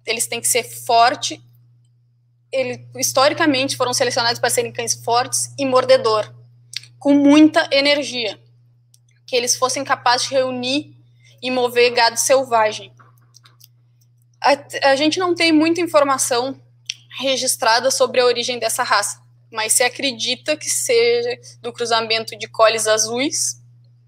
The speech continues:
azul merle, de pelo curto, com dingo, e depois inserindo sangue de dálmata e kelpis. São cães que não têm medo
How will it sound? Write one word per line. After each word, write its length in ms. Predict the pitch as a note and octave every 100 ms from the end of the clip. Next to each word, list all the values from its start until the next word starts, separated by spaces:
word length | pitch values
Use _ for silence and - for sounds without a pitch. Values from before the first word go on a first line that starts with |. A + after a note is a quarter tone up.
| _ _ _ _ -
azul 260 | A3 A3 A#3+
merle, 600 | A#3 G#3+ G#3+ D4 F4+ -
de 140 | - -
pelo 220 | A#3+ A#3+
curto, 420 | - A#3+ B3 D4+
com 300 | - D4 D4
dingo, 560 | - A#3+ C4+ D4+ F4+ - _ _ - - _ _
e 80 | D4
depois 380 | C4+ - C#4+ C#4+
inserindo 520 | D4 - C#4 C4 C4+
sangue 400 | - B3 B3 A#3+
de 100 | A#3
dálmata 520 | G#3 G#3 A3+ B3+ C4
e 100 | B3+
kelpis. 680 | - G3+ F#3+ - - - - - - _ _ _ _ _ _ _ _ _ _ _ _ _ _ _ _ - - - _ _ _ - - -
São 240 | - A#3+ A#3+
cães 260 | B3+ A#3+
que 100 | -
não 200 | B3+ B3+
têm 200 | C#4+ D4
medo 460 | C#4 A#3+ A#3 G3+ G#3